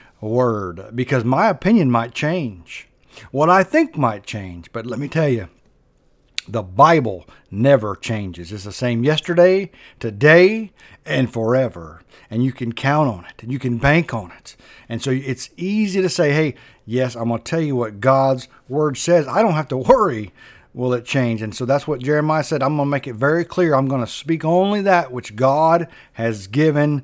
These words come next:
me." The prophet Micah said th-, of something very similar to that. He said, "As the Lord liveth, what the Lord saith unto me, that will I speak," in First Kings twenty-two and verse number fourteen.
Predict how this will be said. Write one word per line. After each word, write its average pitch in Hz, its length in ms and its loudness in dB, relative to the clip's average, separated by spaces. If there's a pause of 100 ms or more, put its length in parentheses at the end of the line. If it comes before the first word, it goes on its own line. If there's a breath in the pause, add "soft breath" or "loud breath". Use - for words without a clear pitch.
(320 soft breath)
me." 110 840 0 (1400)
The 113 100 -8
prophet 160 300 0
Micah 175 280 2
said 143 200 -4
th-, 135 140 -6 (120)
of 117 180 -18
something 156 320 -4
very 190 320 2
similar 165 640 0 (320 soft breath)
to 127 100 0
that. 117 200 4
He 120 80 0
said, 151 180 0
"As 160 140 4
the 156 100 2
Lord 185 280 4
liveth, 185 340 4
what 180 160 0
the 170 60 -4
Lord 185 320 2
saith 226 340 0
unto 151 160 2
me, 156 200 0
that 147 480 2
will 135 260 0
I 135 160 0
speak," - 640 -8 (400 soft breath)
in 120 140 0
First 135 320 -4
Kings 127 280 0
twenty-two 120 600 -4 (240 loud breath)
and 117 120 -6
verse 117 160 -2
number 113 280 -2 (280 soft breath)
fourteen. 123 840 -4